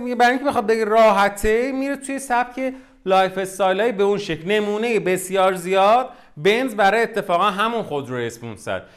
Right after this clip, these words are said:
یه دونه تبلیغ درست کرده که خیلی تبلیغ معروفیه، بنز اس پونصد.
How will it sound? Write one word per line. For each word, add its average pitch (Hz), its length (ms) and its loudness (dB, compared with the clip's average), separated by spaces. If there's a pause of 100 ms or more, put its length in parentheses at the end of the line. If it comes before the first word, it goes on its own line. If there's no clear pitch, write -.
(180)
یه 175 220 0
دونه 165 400 -4 (840)
تبلیغ 165 420 2
درست 202 340 -2
کرده 170 300 0
که 214 140 -8
خیلی 190 360 -4
تبلیغ 131 420 -2
معروفیه، 117 680 -6
بنز 117 320 -10
اس 110 180 -8
پونصد. 139 500 -2